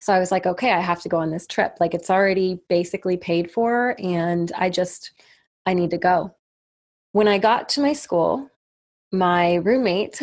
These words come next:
<laughs> my friend that had said, "You can live with me," um, got back together with her boyfriend.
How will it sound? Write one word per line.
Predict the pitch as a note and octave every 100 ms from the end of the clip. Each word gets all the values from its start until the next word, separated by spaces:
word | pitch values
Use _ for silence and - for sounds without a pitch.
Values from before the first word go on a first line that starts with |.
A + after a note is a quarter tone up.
| C4
<laughs> | B3+
my | G#3+ F3+
friend | F3+ G#3+ G3 F#3+
that | F3
had | F#3 E3+ F3
said, | - F3+ G3
"You | C4+
can | D#4
live | D#4+ D#4
with | D4
me," | G3+ F#3 E3+ E3+ - -
um, | F#3 F3 F3 F3 - -
got | G3+ G3
back | G#3 -
together | F#3+ F3+ F3+
with | F3+
her | F#3+
boyfriend. | G3 G#3 G3 E3 E3